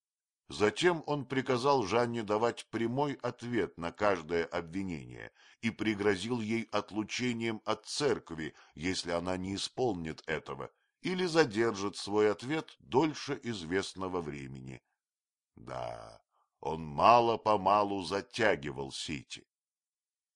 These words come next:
Тома де Курсель принялся за постатейное чтение бесконечного документа.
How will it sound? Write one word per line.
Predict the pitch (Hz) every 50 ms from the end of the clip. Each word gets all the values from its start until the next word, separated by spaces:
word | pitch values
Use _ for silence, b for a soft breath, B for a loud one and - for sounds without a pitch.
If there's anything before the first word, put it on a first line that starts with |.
| _ _ _
Тома | - 95 98 98 104 107 107 104
де | 90 101 98
Курсель | 92 - 98 101 98 95 - - 131 127 135 131 127 123 - _ _ _ _ _ _ -
принялся | 120 120 127 135 160 175 175 156 131 - 147 139
за | 120 131 127
постатейное | - 123 117 - - - 120 107 107 - 151 160 160 151 139 127 123 120 117
чтение | - - - - - 117 123 120 117 110 107
бесконечного | 101 92 101 90 - - 98 98 101 101 95 - - - 90 87 85 82
документа. | 73 82 - - 82 78 71 64 55 50 - _ - - 50